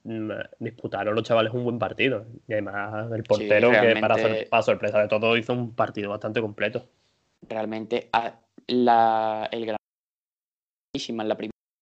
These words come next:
Speaker 2: parte, no tiene una penalti que tiene en el descuento, pero la, pero la Real, a pesar de las muchísimas ocasiones que hizo, el Granada, los chavales plantaron cara muy bien, porque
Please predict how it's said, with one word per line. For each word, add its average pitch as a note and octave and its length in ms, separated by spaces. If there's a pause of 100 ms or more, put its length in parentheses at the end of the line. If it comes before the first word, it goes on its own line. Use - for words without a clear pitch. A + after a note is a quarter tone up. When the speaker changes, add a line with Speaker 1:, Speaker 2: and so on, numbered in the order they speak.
(100)
Speaker 2:
parte, - 220 (800)
no A#2+ 120
tiene B2+ 220
una C3+ 240 (400)
penalti A2 380
que B2 100
tiene B2 200
en A#2+ 60
el A#2+ 80
descuento, C#3 560 (560)
pero A2+ 280
la, G#2 340 (140)
pero A2 180
la G#2+ 120
Real, G#2+ 320
a A#2 100
pesar G#2+ 280
de A#2 100
las A#2+ 100
muchísimas B2 720
ocasiones B2 340
que B2 80
hizo, C3 300 (960)
el G#2+ 140
Granada, G#2 600 (220)
los A#2 180
chavales G#2+ 800
plantaron A2+ 520
cara A#2+ 520 (420)
muy B2+ 280
bien, A#2+ 260
porque G#2+ 720